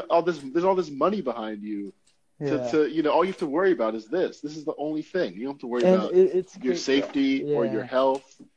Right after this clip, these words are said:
Speaker 1: or
Speaker 2: And it's not even, like, I mean, well, to, to me, like, graduating was not, like, that wasn't even what my goal was, you know? I mean, it was a goal all the time, but it wasn't, like, a big thing. And I feel
Speaker 1: Yeah, the
Speaker 2: like
Speaker 1: goal was to graduate with good grades. The
Speaker 2: Yeah.
Speaker 1: graduating itself wasn't really much of a question.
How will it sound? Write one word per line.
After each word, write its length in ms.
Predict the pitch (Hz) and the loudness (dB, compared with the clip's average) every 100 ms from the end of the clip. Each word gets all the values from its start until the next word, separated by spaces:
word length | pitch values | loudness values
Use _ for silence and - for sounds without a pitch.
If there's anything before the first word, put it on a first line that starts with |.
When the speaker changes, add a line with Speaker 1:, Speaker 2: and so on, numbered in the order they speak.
| _ _ | _ _
Speaker 1:
or 180 | 123 120 | 0 4
Speaker 2:
And 100 | 175 | 4
it's 140 | - | 4
not 140 | 233 208 | 6 8
even, 300 | 202 185 165 | 6 2 -4
like, 220 | 147 143 - _ | -6 -6 -10 _
I 80 | 147 | -8
mean, 280 | 170 156 143 | -6 -8 -6
well, 180 | 147 147 - | -4 -4 -4
to, 160 | 160 151 | -8 -8
to 220 | - 160 | -10 -10
me, 380 | 156 175 175 160 | -8 -8 -8 -8
like, 200 | 143 135 - 165 | -8 -8 -12 -10
graduating 680 | 143 139 139 147 147 151 143 - _ - | -2 -2 2 0 0 -2 -6 -12 _ 0
was 220 | 139 123 | 0 2
not, 280 | 139 131 - - | 0 -2 -4 -8
like, 180 | 127 120 _ _ _ _ _ - | -8 -8 _ _ _ _ _ 2
that 160 | 156 180 | 4 6
wasn't 260 | 180 180 | 2 -4
even 280 | 165 156 143 | -10 -10 -10
what 200 | 139 135 | -10 -10
my 260 | 143 135 135 | -8 -4 -4
goal 260 | - 139 | -2 -2
was, 260 | 131 127 127 | -2 -6 -8
you 80 | 127 | -10
know? 140 | 127 | -8
I 60 | - | -6
mean, 160 | 156 160 | -4 0
it 80 | 180 | 2
was 160 | 175 | 2
a 60 | 156 | 0
goal 400 | 143 139 151 143 | -4 -2 -2 -2
all 160 | 143 143 | -2 -4
the 120 | 139 | -6
time, 320 | - 127 147 | -12 -12 -10
but 140 | 139 139 | -6 -6
it 100 | 139 | -2
wasn't, 280 | 147 139 135 | -4 -4 -12
like, 180 | 120 - - _ _ | -18 -20 -20 _ _
a 80 | 131 | -8
big 520 | 127 - 139 135 131 - | -8 -4 0 0 -2 -6
thing. 420 | 139 135 127 123 _ - _ | -4 -4 -6 -12 _ -20 _
And 160 | 139 135 | -4 -2
I 80 | 131 | -2
feel 160 | 165 254 | 4 8
Speaker 1:
Yeah, 140 | 156 | 8
the 80 | 131 | 6
Speaker 2:
like 100 | 135 | 6
Speaker 1:
goal 180 | 190 233 | 12 12
was 140 | 190 175 | 12 6
to 60 | |
graduate 380 | 131 156 151 147 | 6 8 8 4
with 140 | 135 - | 4 4
good 180 | 135 | 2
grades. 480 | 127 156 139 - _ | 6 6 6 0 _
The 80 | - | -8
Speaker 2:
Yeah. 80 | 127 | 0
Speaker 1:
graduating 580 | 160 180 156 - 147 135 | 8 10 10 10 8 4
itself 440 | 127 196 170 - | 6 8 8 6
wasn't 240 | 135 143 | -2 0
really 140 | 139 135 | 4 4
much 180 | 131 127 | 4 2
of 60 | |
a 60 | 151 | 0
question. 520 | 185 190 208 196 - | 6 8 8 4 0